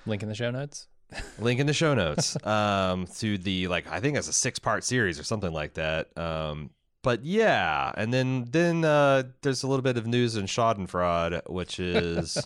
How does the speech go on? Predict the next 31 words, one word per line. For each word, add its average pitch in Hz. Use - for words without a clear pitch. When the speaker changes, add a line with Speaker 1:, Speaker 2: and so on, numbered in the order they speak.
Speaker 1:
<laughs> -
Speaker 2:
uh, 92
the 90
Double 123
Ds 98
got 95
bounced 98
off 92
the 82
Star 90
Wars 82
Speaker 1:
Mm-hmm. 107
Speaker 2:
movie 76
trilogy, 71
and 85
we'll 92
talk 90
about 85
these 85
things 80
in 76
order. 69
Uh, 95
Jim, 170
what 196
was 151
your 135
reaction 107
to 95
the -
cancellation 110